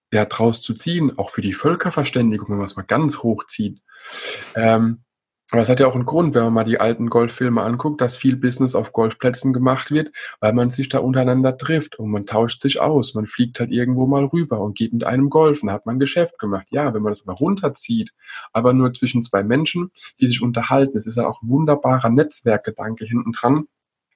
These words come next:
Und wenn jemand, der jetzt irgendwie als Geflüchteter nach Deutschland kommt und im Heimatland Golf gespielt hat, der wird hier am ehesten Anschluss finden, wenn er sich auch mit Golfern unterhält. Bloß der Zugang für denjenigen ist eben dann aufgrund der Restriktionen, was Regeln, Zugangsberechtigungen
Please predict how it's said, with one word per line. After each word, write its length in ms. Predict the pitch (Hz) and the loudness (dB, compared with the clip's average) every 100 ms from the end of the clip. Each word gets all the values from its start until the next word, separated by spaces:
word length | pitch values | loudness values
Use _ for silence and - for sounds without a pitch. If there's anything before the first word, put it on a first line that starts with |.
| _ - | _ -4
Und 100 | 113 | 2
wenn 120 | 117 | 4
jemand, 460 | 123 147 131 110 - - - - - | 4 4 4 2 -4 -16 -14 -14 -2
der 120 | 117 | 0
jetzt 120 | 110 | 2
irgendwie 240 | 123 117 117 | 0 0 0
als 160 | 110 | -2
Geflüchteter 480 | - - 160 - 123 | -8 -2 0 2 0
nach 140 | 107 | 0
Deutschland 440 | - 135 - 120 107 | 2 2 2 -2 -2
kommt 300 | - 113 113 | -2 -2 0
und 120 | 113 | -2
im 120 | 110 | 0
Heimatland 480 | 107 147 139 123 113 | 0 2 2 0 0
Golf 280 | 123 151 160 | 2 2 2
gespielt 440 | 127 - 113 113 | -6 -6 -2 -2
hat, 200 | 110 107 - - - - | -2 -6 -10 -20 -10 -4
der 100 | 104 | 0
wird 160 | 110 | 0
hier 280 | - 139 147 | 0 0 0
am 120 | 139 | 0
ehesten 380 | 110 107 107 98 | -2 -2 -2 -4
Anschluss 400 | 107 110 - 113 | -4 -4 -4 -4
finden, 340 | - 135 - | 0 0 0
wenn 80 | 123 | -2
er 80 | 113 | -2
sich 160 | 117 120 | -2 -4
auch 80 | |
mit 140 | 117 123 | -4 0
Golfern 300 | 160 175 127 | 0 0 -4
unterhält. 460 | 107 98 98 92 - _ | -2 -2 -2 -4 -8 _
Bloß 300 | 110 - - | -4 -4 -4
der 180 | 101 101 | -4 -4
Zugang 560 | - 123 123 139 156 | 0 2 4 2 2
für 160 | 151 147 | 0 2
denjenigen 600 | 147 147 151 156 151 156 | 4 4 4 4 4 4
ist 180 | 127 127 | 2 0
eben 300 | 123 120 127 | 0 0 0
dann 120 | 120 | -2
aufgrund 360 | 113 - 127 123 | -4 -2 0 0
der 100 | 117 | -2
Restriktionen, 760 | 113 - 101 - 117 123 135 | -4 -6 -8 -2 2 2 2
was 200 | 120 - | 0 -2
Regeln, 400 | 117 120 135 135 | 0 2 2 0
Zugangsberechtigungen 1120 | 135 139 127 127 - 131 131 135 131 139 143 | 0 0 0 -4 -2 -2 0 0 2 2 0